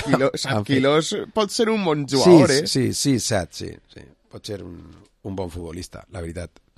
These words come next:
Speaker 2: No, i damunt és una ajuda. Tot, tot va bé. Tot ajuda i tot, tot és important. Per cert, el Villarreal en Bilbao va fer el mil cinc-cents punts en primera divisió.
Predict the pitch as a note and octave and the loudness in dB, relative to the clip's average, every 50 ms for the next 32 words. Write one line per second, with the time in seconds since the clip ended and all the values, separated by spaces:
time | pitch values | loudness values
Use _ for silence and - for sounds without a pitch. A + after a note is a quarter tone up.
0 | _ _ _ _ F#2+ A2+ D#3+ F#3 A2+ D#2+ D#2 E2+ F2+ A2 A#2 A2+ C#3 C3 F#2 F2 | _ _ _ _ 2 4 4 4 4 2 -2 -6 -2 0 2 2 4 4 4 4
1 | C#3 F3 D#3+ A2+ D#2 - - _ _ _ _ _ _ _ _ _ _ - - _ | 4 4 4 4 2 -2 -8 _ _ _ _ _ _ _ _ _ _ -20 -20 _
2 | _ _ A#2+ G#2+ G#2 - _ _ _ - G#2+ F#2+ F2+ G2 F#2 A#2+ D#3+ D#3 - - | _ _ -2 -2 -2 -2 _ _ _ -4 -4 -2 -2 0 2 4 4 4 2 -2
3 | - - - - - _ _ _ _ _ _ _ _ _ _ _ _ - G2+ F#2+ | -12 -20 -20 -20 -20 _ _ _ _ _ _ _ _ _ _ _ _ -6 -4 -2
4 | - G2 E2+ A2 C3 C3+ B2+ A2 - A#2 A2 - _ - F#2 - G#2 F2+ F#2 F#2 | -2 0 2 4 4 6 6 4 2 0 -4 -4 _ -8 -8 -6 -6 -4 -4 -6
5 | E2 D2+ D2 - - A#1 B1 - - - - - - - - - - - - - | -6 -8 -10 -10 -12 -14 -14 -16 -20 -20 -20 -18 -16 -16 -16 -16 -18 -20 -20 -14
6 | - - A#2+ A2 - F3 F#3+ E3 D#3 C#3 C3 C3 C3 B2+ C3 D3+ F3+ G3 - - | -2 0 0 4 6 6 6 8 6 4 6 6 6 6 6 6 4 4 2 0
7 | E3 E3 E3 D#3 C#3 D3+ C#3+ C#3 C3 C#3+ F3 F#3+ G3+ F#3 E3 C3+ D#3+ F3 F3 E3 | 0 0 0 2 2 4 4 6 8 8 8 8 8 6 4 6 4 4 4 2
8 | D3 C3+ - _ _ _ - C#3 C#3+ D3 E3+ G3 G3+ D#3+ - - C#3+ C3 - D#3+ | 0 -2 -6 _ _ _ -6 -4 0 0 2 2 2 0 -2 -4 -4 -2 0 0
9 | E3 D#3 B2+ - - E3 E3+ D#3 D3 D3 C3+ B2 C3+ B2 B2 C3+ C3+ C3 A#2+ A2+ | 0 0 -2 -2 -2 -2 -2 0 0 -2 0 0 0 0 2 4 4 4 2 0
10 | F#2+ F#2 F2 D#2 D#2 C2+ A1 - | -2 -6 -8 -10 -12 -12 -14 -14